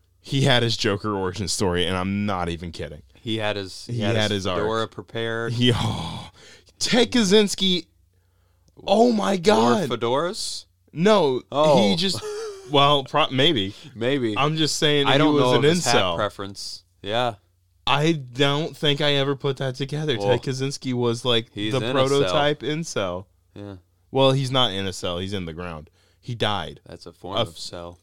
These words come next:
Speaker 1: well, about half a year ago, here in the lovely state of North Carolina.
Speaker 2: Body prison. Well, he was in North Carolina?
Speaker 1: Yeah, he, he was transferred,
Speaker 2: Why?
Speaker 1: uh, to North Carolina. I
Speaker 2: It
Speaker 1: don't
Speaker 2: was
Speaker 1: know. It's,
Speaker 2: nicer
Speaker 1: it's
Speaker 2: down
Speaker 1: in
Speaker 2: there?
Speaker 1: the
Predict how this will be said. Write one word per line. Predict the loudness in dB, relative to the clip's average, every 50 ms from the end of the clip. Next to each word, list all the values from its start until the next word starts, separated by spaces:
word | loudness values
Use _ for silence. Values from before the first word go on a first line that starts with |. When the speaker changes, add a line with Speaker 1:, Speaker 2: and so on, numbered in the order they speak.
| _
Speaker 1:
well, | _ -2 -2 0 0 -2 -4 -8 _ _ _ _ _ _ _ _ -20 -20 _ -20 _ _ _ _ _ -8
about | -2 -2 -2 -2 0
half | -2 -2 -2 -2
a | -2
year | -2 0 0 0 0
ago, | -2 0 0 -2 -2
here | -2 -2 0 0 2 2
in | 2 2 2 2 2
the | 2 0
lovely | 0 0 0 0 0 -2 -4
state | 0 0 0 2
of | 2 2
North | 2 2 0 -2
Carolina. | -2 -4 -2 -2 -2 -2 -4 -6 -6 -8 -10 -14 -12 -8
Speaker 2:
Body | -6 -4 -4 -4 -6 -10
prison. | -12 -14 -16 -16 -16 -16 -16 -18 -18 -20 -20 -20 -20 -20 _ _ _ _ _
Well, | -20 -20 -18
he | -16 -16 -16
was | -18 -18 -20
in | -20 -20
North | -20 -20 -20 _
Carolina? | _ -20 -20 -20 -20 -20 -20 -20 _ _ _ _
Speaker 1:
Yeah, | -2 -2 -2 0
he, | -2 -4 -4 -4 -4 -6
he | -6 -8
was | -8 -8 -10
transferred, | -10 -8 -8 -8 -10 -10 -12 -10 -10 -10 -10 -12 -12 -14 -18 _ _ _ _
Speaker 2:
Why? | -18 -12 -10
Speaker 1:
uh, | -8 -8 -8
to | -10 -10 -10 -10
North | -10 -10 -12 -12
Carolina. | _ -16 -14 -14 -12 -12 -12
I | -14
Speaker 2:
It |
Speaker 1:
don't | -14 -14 -14
Speaker 2:
was | -14 -16
Speaker 1:
know. | -14
It's, | -14 -14 -14 -14 -14 -16
Speaker 2:
nicer | -16 -16
Speaker 1:
it's | -16 -16 -18 -16
Speaker 2:
down | -16 -16
Speaker 1:
in | -16
Speaker 2:
there? | -16
Speaker 1:
the | -18